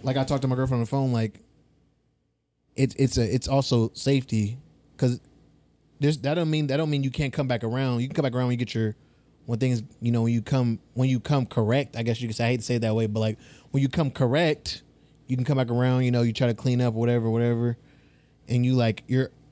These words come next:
actively trying to change your ways, I can see more grace. But if you're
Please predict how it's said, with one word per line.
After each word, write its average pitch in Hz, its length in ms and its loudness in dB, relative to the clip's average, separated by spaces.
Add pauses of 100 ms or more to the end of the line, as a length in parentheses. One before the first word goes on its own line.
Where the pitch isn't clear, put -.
(200)
actively 143 420 0
trying 156 220 0
to 156 60 0
change 160 120 2
your 160 100 2
ways, 165 340 2
I 135 80 4
can 131 160 0
see 135 300 2
more 127 300 2
grace. 139 440 0
But 120 360 0 (540)
if 110 120 -6
you're 135 260 0